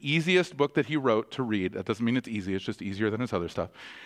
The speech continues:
And it's, uh, it's in real bite-sized chunks. I read The Great Omission once a year, January every year. I go back and reread it,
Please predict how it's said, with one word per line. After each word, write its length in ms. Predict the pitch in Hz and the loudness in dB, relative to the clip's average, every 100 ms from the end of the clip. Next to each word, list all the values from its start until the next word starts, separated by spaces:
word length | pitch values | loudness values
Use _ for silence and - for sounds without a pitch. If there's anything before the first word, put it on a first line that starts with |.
| - - | -20 0
And 180 | 135 135 139 | 2 2 2
it's, 260 | 127 - - | 0 0 4
uh, 180 | 120 117 | 6 6
it's 200 | 143 147 | 2 2
in 180 | 135 120 | 2 4
real 200 | 135 156 | 4 6
bite-sized 520 | 135 147 - 135 - | 6 4 6 4 4
chunks. 280 | 147 143 139 | 2 2 2
I 80 | 135 | 2
read 240 | 151 160 | 4 2
The 60 | 139 | 6
Great 180 | 143 | 6
Omission 400 | 147 131 - 123 | 6 2 0 0
once 220 | 120 120 156 | 2 0 0
a 60 | |
year, 280 | 127 135 135 | 2 2 2
January 480 | 139 131 135 135 131 | 2 2 4 4 4
every 200 | 120 127 | 2 2
year. 200 | 123 120 | 4 2
I 40 | |
go 140 | 113 107 | 2 4
back 320 | 110 117 - | 4 4 0
and 240 | 117 101 | -4 0
reread 340 | 113 117 113 113 | 0 2 2 2
it, 160 | - | 0